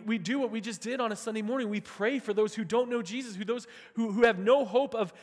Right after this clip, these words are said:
of hearing about him unless we send people out to those unreached people groups. It's why we want you to get involved in things like Monday night evangelism. Go and share the gospel with people because it's good news.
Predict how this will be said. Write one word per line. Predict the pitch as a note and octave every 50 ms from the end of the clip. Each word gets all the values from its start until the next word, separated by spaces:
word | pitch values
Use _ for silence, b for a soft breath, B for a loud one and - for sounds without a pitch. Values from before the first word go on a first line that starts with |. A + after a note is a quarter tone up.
| B B B
of | G3+ G#3
hearing | - - - G#3 C4+ D4 C#4+ B3+ A3+
about | G#3 D3+ G#3+ A#3+ C4+ B3
him | A#3 G#3+
unless | G3+ G3+ A#3 B3 -
we | A#3 G#3+
send | - - - - A3+ A#3+ C4+ C#4 C4
people | - - B3+ B3+ B3+ - A3+ G3 -
out | F#3 G#3 B3+ B3 G#3 -
to | - G#3+
those | G3+ F#3+ F3+ G3+
unreached | - A3+ B3 B3 B3 B3 A#3+ B3 -
people | - A#3+ C4+ - C#4+ C4
groups. | F3 E3 E3 C3+ B2 - - b b b b b b b b b b b
It's | A3 A#3+ A#3+ A3 -
why | F3 G3 G#3+ A3+ C4+ C4
we | A#3+ A3+
want | G#3+ A3+ A#3 A#3
you | - A3
to | A3
get | F#3+ A#3 A3
involved | A3 F3 D#3+ G3 G#3+ B3+ B3+ B3+
in | A#3
things | - A3 G3+ E3 G3+
like | F#3+ F3 D#3+
Monday | F3+ G3+ A#3 B3 A#3+ B3 B3
night | A3+ A3+ A3+ A#3
evangelism. | A#3 F#3 F3+ G3+ A#3 C4 G#3+ A3 G3+ F#3+ D#3 B B B B B D3+ B2+
Go | - B3 A#3+ C4 C4 A#3+
and | G#3+ G#3
share | F3+ - - A3+ A#3 A#3 B3 A#3+
the | F3+ G#3+ F3+
gospel | C3 - E3 A3 A#3+ B3 B3 - - B3 A3+
with | G3+ G3 F#3+
people | - G#3 G#3+ G#3 G#3
because | G3+ G#3+ G#3+ - A3 G3 G3+
it's | F#3 E3 D3+
good | - A3 B3 G#3
news. | G#3 G#3+ A#3 B3+ C4+ A#3+ E3+ - -